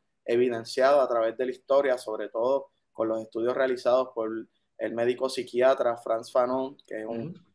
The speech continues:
Speaker 1: eh, pensador, filósofo caribeño que no conocemos y que en nuestro afán de, de seguir promoviendo la antillanía, eh, que, que es un proyecto que comenzamos con, con el, el documental de Betances, El Antillano, le estamos
Speaker 2: Ujú.
Speaker 1: dando continuidad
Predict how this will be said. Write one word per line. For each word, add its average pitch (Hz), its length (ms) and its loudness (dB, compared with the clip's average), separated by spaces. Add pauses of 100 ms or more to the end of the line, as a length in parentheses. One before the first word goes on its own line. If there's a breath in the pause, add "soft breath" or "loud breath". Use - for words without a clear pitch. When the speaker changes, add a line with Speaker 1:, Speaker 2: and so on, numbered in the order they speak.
(160)
Speaker 1:
eh, 104 420 -4 (140)
pensador, 123 680 2
filósofo 120 880 -4
caribeño 113 720 -2
que 110 120 -6
no 110 120 -6
conocemos 117 720 -6 (340 soft breath)
y 98 120 -8
que 110 100 2
en 110 100 0
nuestro 110 320 0
afán 135 420 2
de, 123 320 2
de 113 120 -6
seguir 113 320 -6
promoviendo 135 520 -2
la 131 100 2
antillanía, 123 840 -6 (340)
eh, 101 220 -12
que, 98 120 -10
que 101 160 -20
es - 20 -12
un 110 120 -10
proyecto 123 420 -4
que 117 100 -8
comenzamos 113 600 -4
con, 107 360 -10
con 107 240 -10
el, 104 180 -4
el 101 340 -6
documental 104 600 -4
de 117 80 0
Betances, 120 420 -2
El 110 140 -2
Antillano, 113 640 0 (220 soft breath)
le 107 80 -4
estamos 123 280 2
Speaker 2:
Ujú. 123 40 -8
Speaker 1:
dando 131 300 4
continuidad 120 680 2